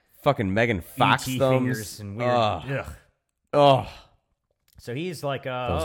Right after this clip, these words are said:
Speaker 2: "Oh,
Speaker 1: hands.
Speaker 2: all my little trinkets here. Here's, uh, oh, here's my old suicide note. I remember that.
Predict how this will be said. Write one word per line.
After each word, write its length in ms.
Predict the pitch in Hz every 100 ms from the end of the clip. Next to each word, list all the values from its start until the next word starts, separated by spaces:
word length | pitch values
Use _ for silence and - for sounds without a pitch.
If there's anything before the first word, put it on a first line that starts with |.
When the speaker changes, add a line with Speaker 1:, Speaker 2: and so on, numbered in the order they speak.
| 143
Speaker 2:
"Oh, 40 |
Speaker 1:
hands. 760 | 113 139 151 151 123 85 78 -
Speaker 2:
all 140 | 147
my 140 | 170 165
little 220 | 170 143
trinkets 460 | - 165 139 - -
here. 480 | 147 147 147 143 131
Here's, 360 | 147 165 143
uh, 360 | 156 151 156 143 - _ _ _ _ -
oh, 140 | 339
here's 180 | 320 302
my 160 | 311
old 180 | 302 294 294
suicide 640 | - 330 269 226 180 147
note. 260 | 147 139 139
I 100 | 254
remember 420 | 190 147 127 123
that. 420 | 156 135 151 -